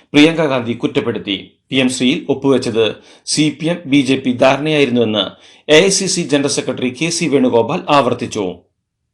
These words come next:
എൻ ഇ പി യെയും പി എം ശ്രീ പദ്ധതിയെയും എതിർക്കുന്ന പ്രിയങ്ക ഗാന്ധിയുടെ നിലപാട് രാഷ്ട്രീയ അവസരവാദമാണെന്നും പി എം ശ്രീ സ്കൂളുകൾ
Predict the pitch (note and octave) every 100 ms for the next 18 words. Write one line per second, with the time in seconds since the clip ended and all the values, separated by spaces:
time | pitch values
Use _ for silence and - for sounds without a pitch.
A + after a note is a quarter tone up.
0 | _ _ _ _ _ _ _ _ _ _
1 | _ _ _ _ - E3 F3+ G#3+ - G3+
2 | F#3+ F3 E3 D#3 C#3 C3 D3+ D#3 D#3 C#3+
3 | C3 B2+ C3 C3 B2 C3 B2 - A#2+ A2+
4 | A2 - C3 D#3 D#3+ C#3+ C3+ A#2+ A#2 A#2
5 | A#2 A2 G#2+ G2 F#2 - - - B2 C#3
6 | C#3+ - F3 E3 D#3 - B2 B2 D#3 C#3
7 | B2+ B2 A2+ G#2 F#2+ E2+ - - _ -
8 | C#3 C#3 B2+ F3+ F#3 - C#3+ C#3+ B2 A2+
9 | G#2+